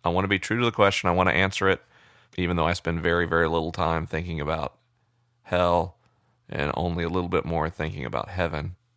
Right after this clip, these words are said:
If the many worlds hypothesis is true,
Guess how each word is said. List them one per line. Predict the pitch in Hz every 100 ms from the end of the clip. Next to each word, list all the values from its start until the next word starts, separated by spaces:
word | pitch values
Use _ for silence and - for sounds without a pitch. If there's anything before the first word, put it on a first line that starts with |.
| _ _ _ _ _ _ _ _
If | 113 131 - - _ _ _ _ _ _ _
the | 101
many | 98 101 107
worlds | 101 98 95 95
hypothesis | 85 - 78 80 82 - 85 -
is | 87 90
true, | - 60 57